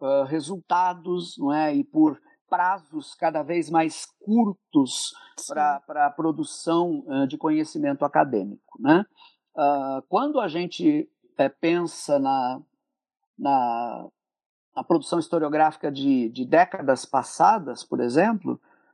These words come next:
Speaker 1: ah, eu fico pensando no trabalho do, grande trabalho da vida do Marcel Bataillon, no Erasmo Espanha, que ele, ele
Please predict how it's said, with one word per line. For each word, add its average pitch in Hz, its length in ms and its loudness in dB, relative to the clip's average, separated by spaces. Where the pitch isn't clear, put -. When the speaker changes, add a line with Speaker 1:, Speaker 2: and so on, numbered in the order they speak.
Speaker 1:
ah, 127 260 0
eu 139 80 0
fico - 180 -4
pensando 165 500 0
no 147 80 -6
trabalho 147 680 -2
do, 127 640 -2
grande 170 360 0
trabalho 147 380 0
da 143 100 -2
vida 156 260 -2
do 139 80 -8
Marcel 143 340 0
Bataillon, 147 600 -2
no 123 320 -8
Erasmo 147 380 2
Espanha, 185 640 -2
que 214 420 0
ele, 175 360 4
ele 170 240 2